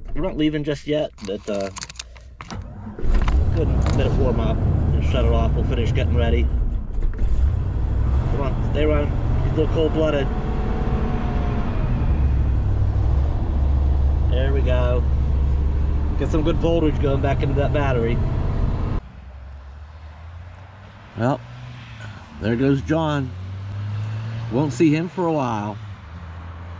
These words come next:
He <laughs> refuses to go any further north where it gets cold. He's gonna stay here in the south for a while. You know, do his DoorDash thing from city to city.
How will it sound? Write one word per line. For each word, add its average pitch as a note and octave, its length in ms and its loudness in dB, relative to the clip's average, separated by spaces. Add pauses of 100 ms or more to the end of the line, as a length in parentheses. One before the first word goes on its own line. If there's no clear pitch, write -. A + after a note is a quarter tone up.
(1200)
He C3 80 2
<laughs> - 0 -
refuses C3+ 680 0
to A2+ 120 -2
go A#2+ 240 0 (400)
any C#3+ 220 4
further C3+ 320 0
north A#2+ 420 0 (200)
where G#2 200 0
it - 140 -6
gets A2+ 180 -4
cold. A2+ 380 -2
He's A2 140 -6
gonna B2+ 120 0
stay C3+ 180 -2
here C3 120 2
in C#3 60 -2
the C3+ 80 -2
south B2+ 300 -6
for B2+ 140 -4
a C3 60 2
while. B2+ 360 -2 (1120)
You G#2+ 60 -6
know, A2+ 120 -4
do A2+ 140 0
his B2+ 100 4
DoorDash B2 500 -2
thing B2+ 280 -2
from A#2+ 320 -8 (560)
city C3+ 320 2
to B2+ 140 0
city. D3 420 -2